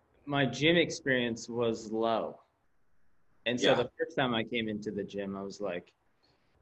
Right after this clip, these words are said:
Speaker 1: "What do I do here? What, what, what's the deal?"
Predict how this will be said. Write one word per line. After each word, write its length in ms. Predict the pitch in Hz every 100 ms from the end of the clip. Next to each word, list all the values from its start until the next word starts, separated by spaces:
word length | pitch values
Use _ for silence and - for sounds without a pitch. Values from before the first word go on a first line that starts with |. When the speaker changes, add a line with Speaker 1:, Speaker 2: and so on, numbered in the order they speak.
| _ _ -
Speaker 1:
"What 120 | 101
do 120 | 127 143
I 80 |
do 200 | 147 156
here? 420 | 156 160 156 160 147
What, 320 | 120 135 135 _ -
what, 300 | 127 - - _ _ _
what's 280 | 113 127 -
the 140 | 139
deal?" 440 | 135 151 156 156